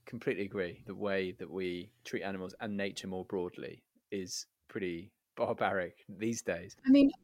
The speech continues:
Speaker 2: I, I'm a, I'm a vegetarian, but I don't think everybody ha-, I don't think everybody has to be a vegetarian. I don't think everybody has to be vegan. In fact, the logical consequences of, consequences of le-, veganism need thought as well. But I think that we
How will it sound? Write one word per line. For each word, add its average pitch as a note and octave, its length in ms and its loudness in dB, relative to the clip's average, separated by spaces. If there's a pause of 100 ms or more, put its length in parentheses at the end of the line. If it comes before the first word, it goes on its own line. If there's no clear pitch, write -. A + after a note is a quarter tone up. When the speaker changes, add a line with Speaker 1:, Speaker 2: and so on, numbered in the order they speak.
Speaker 2:
I, - 380 6
I'm C#4+ 100 12
a, D4 180 12
I'm D4 200 12
a D#4 40 8
vegetarian, B3 560 6
but B3+ 100 12
I A#3 60 10
don't C4 160 12
think C4+ 160 10
everybody A#3 320 8
ha-, G#3+ 220 6
I A#3+ 80 4
don't C4 160 12
think C4 120 10
everybody A#3+ 280 8
has A#3 240 4
to A#3+ 100 0
be B3 120 6
a - 20 2
vegetarian. B3 400 4
I A3+ 80 2
don't A3+ 140 4
think A3+ 120 2
everybody A3 300 6
has A3+ 140 4
to - 40 -14
be G#3+ 100 4
vegan. F#3+ 280 8
In F3 80 4
fact, - 180 4
the F#3+ 100 8
logical G#3+ 360 6
consequences G3+ 400 2
of, F3+ 120 0 (200)
consequences G3 600 2
of F3 200 2
le-, G3 180 6 (100)
veganism F3 600 2
need F#3+ 340 4
thought F3+ 280 2
as G3 100 0
well. F#3+ 280 8 (380)
But - 320 12 (280)
I A3 180 10
think G#3+ 320 4 (140)
that G3+ 400 6 (400)
we A3+ 260 8